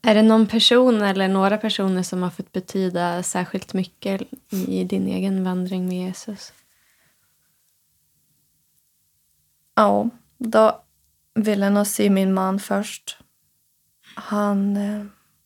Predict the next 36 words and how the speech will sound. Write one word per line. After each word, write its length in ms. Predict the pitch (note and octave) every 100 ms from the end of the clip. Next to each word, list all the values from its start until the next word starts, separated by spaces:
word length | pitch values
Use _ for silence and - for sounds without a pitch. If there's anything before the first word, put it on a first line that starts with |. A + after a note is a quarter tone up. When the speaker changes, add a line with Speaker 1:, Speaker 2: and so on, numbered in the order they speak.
| _ _ _ _ _ _ -
Speaker 2:
har 180 | - G#3
hållit 360 | G#3 G3+ -
ut 340 | G#3+ A3 A3 -
med 120 | G3+
mig 280 | G3 F#3+ G3+
i 80 |
mycket 380 | G3 G3 G3 G#3+
saker. 520 | G3+ G3 G3+ G3+ G#3 - - _ _ _ _ - _ _ _
Och, 400 | G3+ G3 - -
eh, 200 | - -
han 240 | G#3 G#3 G#3
är 60 |
alltid 340 | - A3 G#3+ G3
den 100 | G3
som 160 | G3
påminner 380 | G3 F#3+ F#3 F#3+
mig 140 | F#3+
om 160 | F#3 F3+
att 300 | F3+ - - _ _ _ _ -
nu 200 | G#3+ G#3+
vet 260 | A3 A3
jag 60 | -
att 60 | G3+
det 80 |
känns 300 | F#3+ F#3+ F#3
tufft, 340 | - G3 G3 -
men 200 | G3+ F#3+
du 220 | G#3 -
borde 320 | G#3 G3+ F#3+
be. 220 | G3 G#3 G#3 _ -
Eller 120 | G3+
vi 100 | G3
Speaker 1:
Mm. 120 | G3 F#3+
Speaker 2:
ber 240 | F#3+ F#3+
nu. 240 | F#3 F#3+ G3 _ -
Speaker 1:
Mm. 240 | G#3 G3+